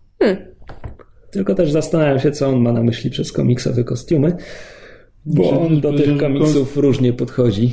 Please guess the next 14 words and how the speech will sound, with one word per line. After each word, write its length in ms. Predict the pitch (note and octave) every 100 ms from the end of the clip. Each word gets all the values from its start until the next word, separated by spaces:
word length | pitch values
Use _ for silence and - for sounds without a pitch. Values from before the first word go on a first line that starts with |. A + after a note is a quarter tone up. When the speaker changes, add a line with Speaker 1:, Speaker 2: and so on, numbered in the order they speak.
| C3
Speaker 3:
poza 140 | C3+ C3
tym 140 | C#3+
kom-, 360 | C#3 C#3+ C#3+ B2
komiksowy 520 | - C#3+ C#3 D3 C#3
kos-, 400 | C#3 C#3 - -
kom-, 380 | - C#3 C#3 - C3+
Jezus. 440 | C3 A#2 - - - - -
Komiksowych 540 | C#3+ C#3+ C#3+ D3 C#3+
kostiumów 460 | D3+ C#3+ - C#3+ C#3+
to 80 | C#3+
chyba 220 | D3 D3
było 260 | C#3+ C#3+
całkiem 420 | C#3+ D3 C#3+ E3 D#3+
sporo. 640 | - B2+ A#2 B2 -